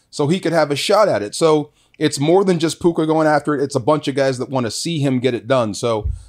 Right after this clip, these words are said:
I hope it happens. I hope it happens in the flow of a win, but either way, at some point, you'll never be this close again. That record stood for how long? Sixty some odd years?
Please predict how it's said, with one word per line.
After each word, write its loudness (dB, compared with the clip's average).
I 2
hope 2
it 4
happens. 0
I 2
hope 2
it -2
happens 0
in -2
the -4
flow 0
of -4
a 2
win, 2
but 0
either 4
way, 4
at -2
some 0
point, 0
you'll 4
never 4
be 2
this 0
close 0
again. -4
That -4
record -2
stood 2
for -4
how 0
long? 0
Sixty -8
some -2
odd 2
years? -2